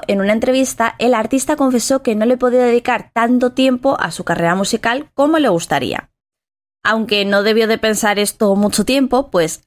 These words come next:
a mediados de dos mil diecisiete, junto al músico y productor Chacha Malone, creó un nuevo sello discográfico mundial llamado Higher Music Records, compuesto por artistas coreanos, japoneses y americanos, entre otros, como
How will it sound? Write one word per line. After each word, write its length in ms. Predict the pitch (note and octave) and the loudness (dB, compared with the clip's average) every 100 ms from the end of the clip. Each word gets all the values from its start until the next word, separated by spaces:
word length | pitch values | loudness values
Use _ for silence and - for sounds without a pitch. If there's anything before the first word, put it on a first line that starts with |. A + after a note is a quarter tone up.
| - | -2
a 100 | G#3+ | 0
mediados 400 | F#3+ E3 F3 F#3+ | 0 2 0 2
de 60 | |
dos 200 | G3 G3+ | 2 2
mil 100 | A3 | 2
diecisiete, 640 | G#3 G#3+ A3 C4+ B3+ A#3+ - | 0 0 2 0 0 -4 -4
junto 320 | - G#3 E3+ | -2 0 2
al 80 | E3 | 0
músico 320 | F#3+ A3 G#3+ | 0 0 -2
y 60 | G3+ | 0
productor 580 | G#3+ G#3 - B3 - _ | 0 0 0 0 -2 _
Chacha 260 | F3 E3 F#3 | -6 -2 -2
Malone, 380 | G3 A#3 A#3 A#3+ - - - | 0 2 0 -4 -14 -18 -2
creó 320 | B3 C4+ D#4+ | 2 2 0
un 260 | - C4+ C4 | 2 2 4
nuevo 200 | B3+ A#3+ | 4 2
sello 260 | - F#3+ | 0 0
discográfico 760 | F#3+ A3 A#3 A#3+ B3 A3+ E3 - | 0 0 0 0 -2 -4 -4 -2
mundial 720 | F#3+ G3+ C4 C#4 D4+ C#4 C4+ - | 2 4 6 4 4 0 -2 -6
llamado 440 | - A#3+ C4 E4+ - | -4 0 0 -2 -2
Higher 360 | A3+ A#3+ C#4+ D4 | -2 0 0 0
Music 480 | G3+ A3+ - - - | 0 0 0 -4 -2
Records, 480 | E3+ - - - - - - | -4 -2 -6 -8 -12 -16 -8
compuesto 600 | - F#4 D#4+ D4+ D#4 D4+ | -4 -2 0 -2 -2 -2
por 120 | C4 | 0
artistas 540 | C4 B3+ B3+ - E3 - | -2 -2 -4 -2 -4 -4
coreanos, 640 | - E3+ G3+ B3 C4+ F4+ | -2 0 0 0 -2 -2
japoneses 680 | - E3+ F3 G3 - C4+ C#4 - | -6 -4 -2 0 0 -2 -4 -4
y 120 | F#3+ | -2
americanos, 640 | E3+ D#3+ D#3+ E3 E3+ A3 | 0 -2 -2 -2 -2 -4
entre 240 | G#3+ F3 F#3+ | -4 0 0
otros, 300 | C#4+ A3+ - | 0 -2 -4
como 360 | F3 E3 - | -2 -2 -4